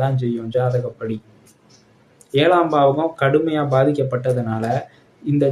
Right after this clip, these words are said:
ஜாதகருக்கு கல்யாண வாழ்க்கைய பாதிக்கும். இந்த ஜாதகருக்கு எப்போ கல்யாணம் நடக்கும்னு பார்த்தீங்கன்னா சனி தசா புதன் புக்தி, அதாவது ரெண்டாயிரத்தி இருபத்தாறுல கல்யாணம் நடக்கும். ஆனா ரெண்டாயிரத்தி இருபத்தேழு அதே புதன் புக்தியில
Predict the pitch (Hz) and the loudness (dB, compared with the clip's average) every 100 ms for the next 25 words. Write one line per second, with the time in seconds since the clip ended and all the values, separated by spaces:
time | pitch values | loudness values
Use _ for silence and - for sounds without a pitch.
0 | 139 143 165 147 127 120 131 131 147 - | 2 2 2 2 2 0 -2 -2 -2 -12
1 | _ _ - 135 160 170 156 135 123 127 | _ _ -4 0 2 2 0 0 0 0
2 | 127 127 147 120 120 127 127 113 110 - | 0 0 0 0 0 -2 -4 -4 -6 -8
3 | _ _ _ _ _ _ - - 139 147 | _ _ _ _ _ _ -20 -8 2 2
4 | 139 139 180 170 147 147 160 160 143 131 | 4 2 2 2 2 0 -2 -2 -2 0
5 | 170 160 139 139 139 123 120 131 123 113 | 2 2 2 2 2 -2 -2 -2 -4 -4
6 | 110 110 120 - - - - 143 147 185 | -8 -6 -6 -8 -12 -20 -10 -4 -4 0
7 | 170 - 151 156 139 147 165 135 131 127 | 0 0 0 -2 0 0 0 -6 -6 -6
8 | 117 - 131 139 160 156 131 147 151 151 | -6 -2 0 2 4 4 4 2 2 0
9 | 139 135 131 127 120 135 131 127 135 131 | 0 -2 -2 -4 -2 -2 0 0 2 0
10 | 120 117 120 147 - _ _ _ 117 123 | -4 -6 -6 -6 -8 _ _ _ -6 -2
11 | 135 143 - 131 127 147 147 143 - 131 | 0 -2 -4 -4 -2 2 2 0 0 0
12 | 135 131 127 117 - 120 127 147 156 135 | 0 -2 -2 -4 -4 -4 2 4 4 2
13 | 139 147 131 127 127 123 | 2 2 0 -2 -2 0